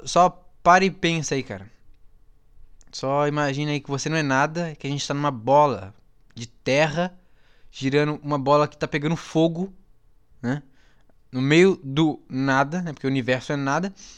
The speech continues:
E a gente tá aqui, né? Vivendo. Assim, viver, né? O, qual que é o conceito de viver? É um bom também, um bom ponto pra, pra gente tocar. O que, que, que é viver? Cara, tá, tá tudo errado, cara.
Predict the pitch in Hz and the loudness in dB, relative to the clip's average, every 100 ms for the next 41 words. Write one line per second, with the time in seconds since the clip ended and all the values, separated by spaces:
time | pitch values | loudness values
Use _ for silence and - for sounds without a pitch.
0 | - _ - _ - 190 208 226 226 214 | -20 _ -20 _ -18 -12 -8 -2 0 -2
1 | 208 - 247 247 - 240 170 143 151 156 | -4 -2 -2 -2 0 2 2 -2 -4 -2
2 | 175 135 104 _ - - - - - - | -2 -2 -8 _ -20 -20 -20 -20 -20 -20
3 | - _ _ _ _ _ 127 127 147 131 | -20 _ _ _ _ _ -10 -6 -4 -6
4 | 120 - 117 117 165 139 151 139 - 131 | -8 -14 -14 -6 -6 0 0 0 -6 -8
5 | 135 - _ _ _ _ _ _ _ _ | -8 -12 _ _ _ _ _ _ _ _
6 | _ _ _ _ _ _ - 135 202 226 | _ _ _ _ _ _ -20 -12 -6 -4
7 | 254 220 202 180 190 147 143 147 156 151 | -4 -6 -8 -6 -6 -6 -4 -4 -4 -4
8 | 208 240 220 165 139 131 190 196 - - | -4 -2 -4 -2 -4 -2 -4 -4 -12 -2
9 | 185 180 - - 117 110 95 - - - | 2 2 -2 -6 -4 -4 -10 -16 -20 -20
10 | - _ 123 120 - 139 - 127 113 160 | -20 _ -6 -6 -4 -4 0 -2 -2 -10
11 | - 196 202 185 185 139 120 147 120 - | -10 -6 -4 0 2 0 2 0 0 -8
12 | - - - - - _ _ - _ - | -20 -20 -20 -20 -20 _ _ -20 _ -6
13 | 233 196 370 392 277 247 254 240 135 127 | -6 -6 -12 -12 -8 -8 -4 -4 -2 -4
14 | 110 101 95 | -6 -12 -14